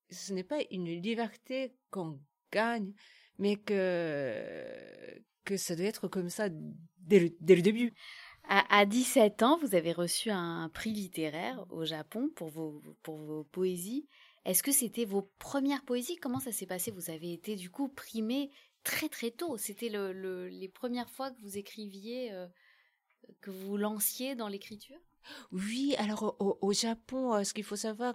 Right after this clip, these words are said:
Speaker 1: c'est que chaque maison d'édition a un magazine, euh, littéraire.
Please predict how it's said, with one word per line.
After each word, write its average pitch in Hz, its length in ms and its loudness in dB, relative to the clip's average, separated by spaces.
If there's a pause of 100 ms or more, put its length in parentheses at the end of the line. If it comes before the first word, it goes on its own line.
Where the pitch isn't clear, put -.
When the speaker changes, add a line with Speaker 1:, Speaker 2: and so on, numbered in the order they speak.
Speaker 1:
c'est 202 220 -2
que 190 260 -4 (300)
chaque 262 260 -4
maison 220 380 -2
d'édition 202 480 -6 (560)
a 247 380 4 (100)
un 175 380 0
magazine, 220 800 2
euh, 151 100 -6
littéraire. 170 460 -8